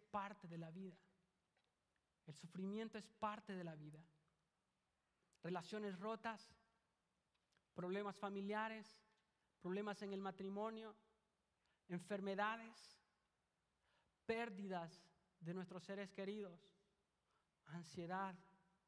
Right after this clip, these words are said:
estrés, depresión. Todo esto es cosas de la vida diaria en nuestra vida. Pero nosotros decidimos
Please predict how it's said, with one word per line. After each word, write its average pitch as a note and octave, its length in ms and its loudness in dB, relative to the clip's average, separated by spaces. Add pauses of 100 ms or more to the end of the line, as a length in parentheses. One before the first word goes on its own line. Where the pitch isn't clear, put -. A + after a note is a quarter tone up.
(240)
estrés, F#3+ 680 -6 (1500)
depresión. F3 880 0 (720)
Todo A#3+ 220 12
esto A3+ 340 0
es A#3 140 -2 (920)
cosas G#3 460 -6 (380)
de F3+ 120 -2
la F3+ 120 0
vida G3+ 200 -2
diaria G3+ 440 -4 (560)
en E3 140 4
nuestra D#3+ 280 0
vida. D#3 260 -4 (3000)
Pero E3+ 160 2
nosotros G3+ 480 0
decidimos F#3 720 -4